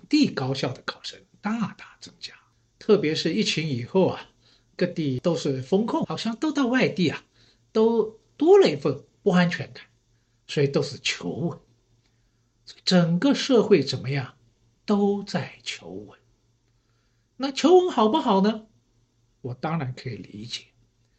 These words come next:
一个不确定的年代里面，人最需要的是什么？一种安全感。乱世里边，安全感是第一的，我可以理解。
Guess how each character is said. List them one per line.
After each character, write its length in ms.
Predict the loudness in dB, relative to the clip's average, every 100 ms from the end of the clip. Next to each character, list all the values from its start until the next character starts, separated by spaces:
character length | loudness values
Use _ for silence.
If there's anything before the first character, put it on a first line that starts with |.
| _ _
一 100 | -6
个 120 | -2
不 160 | 4 4
确 220 | 6 6
定 180 | 6 2
的 100 | 0
年 240 | 0 0
代 140 | -2 -2
里 100 | -4
面， 240 | -8 -16 _ _ _
人 320 | 0 2 2
最 180 | 2 0
需 200 | 0 -2
要 180 | -2 -4
的 120 | -8
是 180 | -14 -12
什 140 | -14 -14
么？ 60 | -20 _ _ _ _ _ _
一 60 | -14
种 140 | -14 _
安 360 | -6 -4 -4
全 320 | -6 -10 -14 -18
感。 120 | -20 _ _ _ _
乱 280 | 0 2 2
世 200 | 0 -2
里 120 | -4
边， 280 | -8 -14 -16 _ _
安 200 | -2 -2
全 220 | -2 -6
感 120 | -10 -12
是 160 | -14 -14
第 360 | -6 -4 -2
一 100 | -4
的， 160 | -6 -12 _ _ _ _ _ -6
我 120 | -2
可 120 | 0
以 60 | 2
理 220 | 0 -2
解。 260 | -6 -14